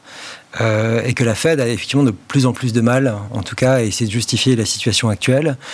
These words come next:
euh, parce que effectivement c'est un peu persistant. Euh, et cela dit, et je pense que maintenant ce qui est en train de se passer sur le marché, c'est que tout le monde a maintenant dans l'idée que le per-, enfin, que le, le, le transitoire risque de durer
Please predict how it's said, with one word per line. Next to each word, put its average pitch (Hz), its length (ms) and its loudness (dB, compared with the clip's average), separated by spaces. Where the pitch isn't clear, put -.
euh, 110 920 0
parce - 180 -4
que 113 100 0
effectivement 113 400 2
c'est 113 160 -2
un 104 80 2
peu 117 160 0
persistant. 135 520 -2
Euh, 107 680 0
et 117 140 0
cela 120 260 2
dit, 143 220 2
et 131 140 0
je 110 100 0
pense 127 200 -2
que - 80 -6
maintenant 113 360 2
ce - 60 -6
qui - 100 -2
est - 20 2
en 113 40 -2
train 113 120 -4
de 101 40 -2
se 113 60 0
passer 117 220 -2
sur 113 120 0
le 107 60 2
marché, 127 280 2
c'est 135 100 -2
que 117 100 -2
tout - 300 -2
le 135 60 6
monde 131 180 2
a 113 60 -2
maintenant 117 240 2
dans 113 140 2
l'idée 123 260 2
que 123 80 -4
le 107 80 2
per-, 120 180 0
enfin, 113 200 0
que 107 120 -2
le, 104 300 -4
le, 117 180 -6
le 117 80 -4
transitoire 131 600 2
risque 131 160 0
de 123 80 2
durer 123 320 2